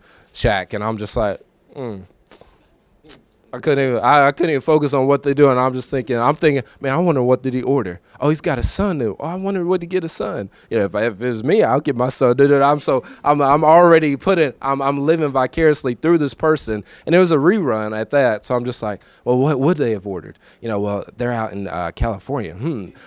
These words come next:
wonder what the barbecue's like in California." Is it like, so I'm just, uh, that's, that's how I miss it. No, no human being goes into the fast thinking, "Oh, I can't wait to give up barbecue sauce," or, "Oh, I can't wait to give up Instagram."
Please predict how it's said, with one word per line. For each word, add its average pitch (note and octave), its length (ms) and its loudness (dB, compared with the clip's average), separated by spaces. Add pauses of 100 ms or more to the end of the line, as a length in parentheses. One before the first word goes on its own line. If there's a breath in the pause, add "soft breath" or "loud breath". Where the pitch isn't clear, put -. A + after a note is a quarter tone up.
wonder F3 160 -2
what E3 100 -6
the G3+ 80 -6
barbecue's A2 540 -10
like D#2 160 -14
in F2 80 -14
California." E2 440 -12
Is A2+ 120 -6
it B2+ 80 -2
like, C#3 220 2
so E3+ 100 2
I'm D#3 160 2
just, D3+ 220 -2 (200 loud breath)
uh, C#3 180 -2
that's, C#3+ 280 -2
that's C#3+ 240 2
how B2+ 320 4 (200 loud breath)
I A2+ 360 -2
miss D3+ 260 -2
it. A#2 80 -6
No, D#3 240 2 (240 loud breath)
no D#3 140 4
human E3+ 340 -2
being C#3+ 240 0
goes C#3 300 2
into B2+ 180 -6
the A2+ 120 -8
fast B2+ 340 -2
thinking, G#2+ 240 -8
"Oh, C#3 160 -4
I A#2 100 -6
can't G#2 220 -10
wait A2 180 -4
to G#2+ 80 -10
give G#2+ 140 -4
up F#2 140 -6
barbecue F#2+ 340 -8
sauce," G2 320 -14
or, G#2+ 100 0
"Oh, E3+ 160 6
I D3+ 60 4
can't C3 220 -4
wait A2+ 160 -4
to A2 60 -12
give G2+ 140 -8
up F2+ 100 -12
Instagram." F#2 540 -10